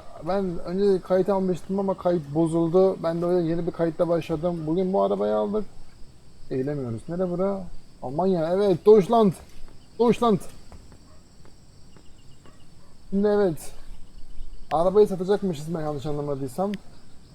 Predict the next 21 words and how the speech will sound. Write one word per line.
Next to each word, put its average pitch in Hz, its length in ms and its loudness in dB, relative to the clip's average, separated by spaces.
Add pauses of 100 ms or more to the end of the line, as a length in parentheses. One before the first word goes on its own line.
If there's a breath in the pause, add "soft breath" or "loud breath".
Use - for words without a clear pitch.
(440)
Satışa 160 340 0
koy 196 340 2
diyor 220 200 -2
da 185 60 0
alıcının 175 880 -2 (260)
ne? 190 180 -8 (400)
Alıcı 151 340 -10
fiyatı 165 340 -4
bin 165 60 -4
altı 160 360 -8
yüz 143 260 -6
diyor. 117 160 -6 (220)
Ben 165 180 -2 (500)
bin 165 220 -2
yedi 170 280 0
yüze 160 260 -2
koyuyorum. 147 560 -2 (4000)
Satışta. 190 600 2 (300)
Bakalım 214 480 0
beğenecekler 208 640 2
mi? 127 180 -6